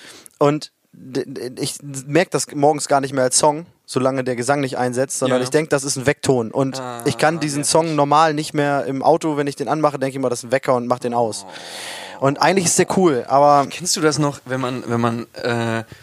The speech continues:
Speaker 2: wenn man ein Mixtape hatte oder sich so irgendwas zusammengestellt hat? So früher?
Speaker 1: M P drei Player.
Speaker 2: Ja, M P drei Player
Speaker 1: Ja.
Speaker 2: zum Beispiel oder eine C D, ähm, sich fürs Auto gebrannt hat
Speaker 1: Ja.
Speaker 2: und so. Ähm, dass man, dass man dann die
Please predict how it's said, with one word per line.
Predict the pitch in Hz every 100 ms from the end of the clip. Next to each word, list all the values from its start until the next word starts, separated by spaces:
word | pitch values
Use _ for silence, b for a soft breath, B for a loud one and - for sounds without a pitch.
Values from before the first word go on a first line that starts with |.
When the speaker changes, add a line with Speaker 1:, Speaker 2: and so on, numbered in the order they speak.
| B
Speaker 2:
wenn | 120
man | 120 117 113
ein |
Mixtape | 123 - - 175 185 185 151
hatte | 160 175
oder | 135
sich | 127 127
so | 143 127
irgendwas | 123 131 131 -
zusammengestellt | - 131 165 185 - 175 185
hat? | 180 254 -
So | - 147
früher? |
Speaker 1:
M | 123
P | 131
drei | 120 135
Player. | 120 107 104 -
Speaker 2:
Ja, | 147
M | 156
P | 156
drei | 139 156
Player | 196
Speaker 1:
Ja. | 131
Speaker 2:
zum | 123
Beispiel | 190 - 190
oder | 160 147 139
eine | 131 127
C | - 139
D, | 139 196 196 175
ähm, | 117 151 151 156 151
sich | 147 156
fürs | - 151
Auto | 175 175
gebrannt | 160 151 160 147
hat | 156
Speaker 1:
Ja. | 123 120
Speaker 2:
und | 120
so. | 180 B B B -
Ähm, | 139 135 131 131 135 - B B B B
dass | 147 143
man, | 147 139 135 -
dass | 143
man | 139 127 117
dann | - 131 127 127 123 -
die | 120